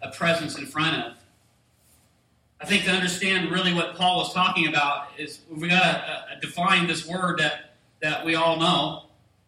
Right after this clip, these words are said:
We use it every day, and it's the word all. It's right there in your, it's just, it's a red line in your bulletin. The word all. Paul, Paul, Paul said, "I'm all things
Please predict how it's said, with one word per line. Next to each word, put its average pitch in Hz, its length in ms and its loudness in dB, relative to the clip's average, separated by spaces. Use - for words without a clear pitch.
We 151 100 -4
use 175 220 2
it 170 100 0
every 156 240 -2
day, 151 300 6
and 151 100 0
it's 160 100 -6
the 170 100 -8
word 165 200 -2
all. 156 340 2
It's 151 80 -10
right 156 160 -4
there 170 160 -4
in 147 100 -4
your, 135 260 -8
it's - 120 -18
just, - 180 -12
it's - 160 -18
a 151 40 -16
red 160 180 -2
line 160 220 2
in 151 80 0
your 131 160 -2
bulletin. 143 580 -4
The 156 80 -8
word 175 180 2
all. - 500 2
Paul, 175 160 -2
Paul, - 280 -8
Paul 190 160 -2
said, 170 140 -2
"I'm 170 240 0
all 202 360 4
things 196 680 2